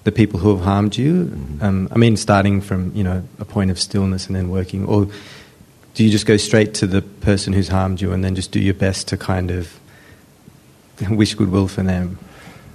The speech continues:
Speaker 2: Well, sometimes, I mean, if you have the leisure to be doing this, you know, not in the heat of the moment, it is e-, it's better to start out with someone that you find it easy for.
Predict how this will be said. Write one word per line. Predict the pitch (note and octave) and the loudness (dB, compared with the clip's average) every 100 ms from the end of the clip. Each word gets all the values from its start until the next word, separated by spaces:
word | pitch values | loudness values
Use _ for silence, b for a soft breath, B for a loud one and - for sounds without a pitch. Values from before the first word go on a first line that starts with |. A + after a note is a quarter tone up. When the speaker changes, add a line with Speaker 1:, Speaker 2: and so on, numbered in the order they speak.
| B - | B -8
Speaker 2:
Well, | G2 | 0
sometimes, | D#3 C3 A2 F2+ - | 0 2 0 0 -2
I | |
mean, | G2 E2 | -2 -2
if | D#2+ | -2
you | G2+ | 0
have | F#2 D#2 F2 | 2 2 -2
the | |
leisure | D2 F2 A2 E2 D2+ D#2 B B B B B - - B B B B _ - | 2 4 4 2 -2 -4 B B B B B -18 -20 B B B B _ -14
to | - | -6
be | D#2+ | -4
doing | D#2 D2+ D#2 | -2 -2 -4
this, | D2 - - | -6 -10 -12
you | D#2 | -8
know, | C2+ | -4
not | C2+ C#2+ | -4 -4
in | C2+ | -4
the | C2+ | -4
heat | C#2+ | -4
of | C2 | -6
the | B1+ | -4
moment, | C#2+ C2 C2+ - - _ _ _ _ _ _ b b b b b _ _ _ | -4 -4 -8 -12 -20 _ _ _ _ _ _ b b b b b _ _ _
it | D#2+ | -4
is | D#2+ D2+ | -2 0
e-, | D2+ | -4
it's | - D2+ | -4 -8
better | - D2 | -6 -6
to | - | -8
start | - C#2+ | -6 -4
out | C#2+ | -4
with | C2+ | -6
someone | - C#2 C2 | -8 -6 -6
that | C2+ C#2+ | -8 -10
you | |
find | C2 C#2 B1 | -8 -8 -8
it | B1+ | -4
easy | F2 F#2+ D2 C2 | 2 2 2 -8
for. | - B1 C#2 | -10 -10 -10